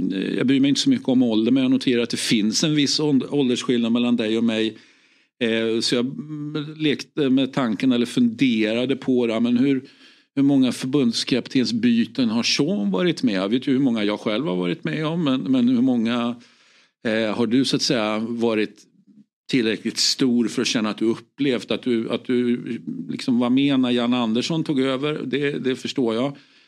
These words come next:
Ehm, när Erik Hamrén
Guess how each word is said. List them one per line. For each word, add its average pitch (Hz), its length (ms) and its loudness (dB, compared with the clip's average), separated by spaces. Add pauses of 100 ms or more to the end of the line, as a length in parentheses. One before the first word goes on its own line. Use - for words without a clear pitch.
(320)
Ehm, 110 960 0 (420)
när 139 160 -4
Erik 135 400 0
Hamrén 131 600 0